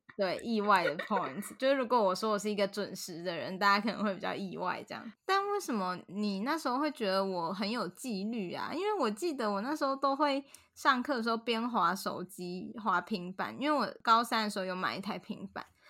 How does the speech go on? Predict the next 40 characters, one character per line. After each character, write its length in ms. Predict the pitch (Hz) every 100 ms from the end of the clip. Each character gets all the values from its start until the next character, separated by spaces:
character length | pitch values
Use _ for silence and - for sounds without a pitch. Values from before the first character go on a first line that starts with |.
| _
然 100 | 233
后 80 | 294
平 160 | 311 262
板 160 | 214
很 160 | 214 180
大 240 | 226 185
台 240 | 196 196 185
嘛， 220 | 202 214
可 140 | 233
是 100 | 277
我 180 | 311 233
就 160 | 196 240
是 240 | 269 269 - _ _ -
很 200 | 180 180
贱， 240 | - 240 190
我 140 | 208
都 40 |
还 220 | 277 302 240
是 160 | 277
坐 240 | - 294 262
第 160 | 247
一 60 | 254
排， 200 | 262 185
可 160 | 202
是 80 | 208
我 300 | 247 185 -
没 220 | - 220 208
事 160 | 269
的 60 | 226
时 60 |
候 100 | 220
会 120 | 226 226
玩 320 | 190 175 190
手 200 | 196 160
机 200 | - 190
游 220 | 175 139
戏 260 | - 196 156
这 120 | 175
样 180 | - 196
子。 160 | -